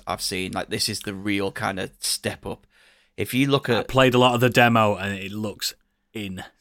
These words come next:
Speaker 1: if you look at side, like, I didn't think Tekken seven in my mind was that bad.
Speaker 2: Looks bad. <laughs>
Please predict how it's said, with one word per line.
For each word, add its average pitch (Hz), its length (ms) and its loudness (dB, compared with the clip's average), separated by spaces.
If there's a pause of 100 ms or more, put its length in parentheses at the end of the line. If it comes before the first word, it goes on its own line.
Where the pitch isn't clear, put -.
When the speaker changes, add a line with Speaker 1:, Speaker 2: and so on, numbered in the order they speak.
(120)
Speaker 1:
if 127 240 0
you 180 140 0
look 180 300 4
at 107 140 -2
side, 120 380 0
like, - 120 -2
I 208 120 2
didn't 170 180 0
think 117 180 -4
Tekken 127 300 -2
seven 139 260 2
in 98 100 -4
my 131 220 4
mind 104 380 -2
was 113 180 -10
that - 240 -4
bad. 104 380 2
Speaker 2:
Looks 127 220 0
bad. 135 340 4
<laughs> - 40 -20